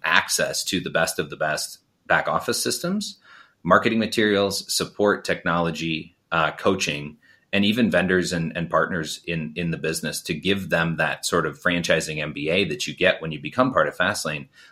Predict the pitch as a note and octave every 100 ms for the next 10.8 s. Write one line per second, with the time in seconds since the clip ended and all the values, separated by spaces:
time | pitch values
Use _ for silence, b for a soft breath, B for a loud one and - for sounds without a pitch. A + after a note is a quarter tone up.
0 | _ F#2 F#2 F2+ - E2+ - F2 F2 D#2+
1 | - D#2+ D#2+ C#2+ D2 - - D#2 D2 D2
2 | D2 C#2 - D2 - D2+ C#2+ - D2+ -
3 | D2+ D2 B B B _ - C3+ B2+ G2+
4 | F2+ F2 F2+ E2 E2+ D#2+ D2+ - F2+ E2+
5 | D#2+ - F#2 E2+ - E2 D#2 D#2 - E2+
6 | - D2+ - _ - C3+ F2+ - G2+ -
7 | F#2 E2 E2 E2+ D#2+ D#2 D#2 D2+ E2 -
8 | E2 D#2+ E2 D#2 - D#2 D#2+ D2+ - D#2+
9 | - E2+ D#2 D#2+ D2+ D2+ - D2+ D#2 D2+
10 | D#2 D2+ D#2 F2+ E2 D#2+ D2+ -